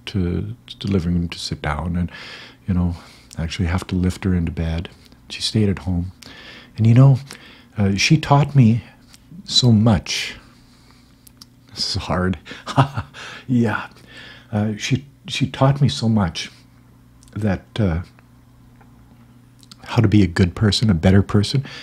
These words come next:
See, Wei Fang was the best person I ever knew. She, uh, always did the right thing. She, she, she would help her friends. She would,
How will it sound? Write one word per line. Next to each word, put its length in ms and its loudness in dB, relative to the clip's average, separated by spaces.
See, 220 0
Wei 140 4
Fang 240 2
was 120 -2
the 60 -8
best 220 -4
person 320 -2
I 60 0
ever 180 -6
knew. 260 -6
She, 400 -2
uh, 160 -8
always 280 0
did 180 0
the 60 -4
right 220 0
thing. 200 0
She, 440 -4
she, 480 0
she 180 -6
would 140 0
help 280 0
her 80 -4
friends. 540 0
She 220 0
would, 260 0